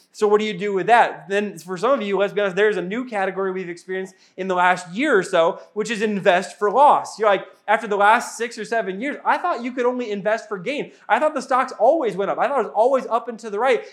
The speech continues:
And I just found out that they actually can go down." And you're like, I, for the first time, some of you, us are experiencing where you invested for loss,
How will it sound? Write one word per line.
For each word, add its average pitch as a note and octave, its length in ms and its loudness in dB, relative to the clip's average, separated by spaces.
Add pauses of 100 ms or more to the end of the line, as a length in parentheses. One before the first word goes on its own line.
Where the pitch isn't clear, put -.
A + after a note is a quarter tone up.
(100)
And F#3+ 140 -4
I D4+ 100 2
just E4 220 -8
found C#4 240 -2
out D4+ 140 0
that F3+ 140 -8
they B3 140 0
actually B3 440 -4
can C#4+ 360 -10
go G#3+ 160 0
down." F3 220 -2 (320)
And A3+ 120 -2
you're B3 100 2
like, A3 180 2 (280)
I, G3+ 120 0
for G3+ 180 -6
the G3+ 100 -4
first A#3 240 -4
time, B3+ 240 -4
some G#3+ 160 -6
of A3 120 -10
you, G#3 160 -4
us F#3 240 -2
are F#3 160 -8
experiencing F#3 400 -12
where E3+ 140 -6
you F#3 140 -6
invested G3+ 720 -4 (160)
for G3 220 0
loss, F#3+ 500 6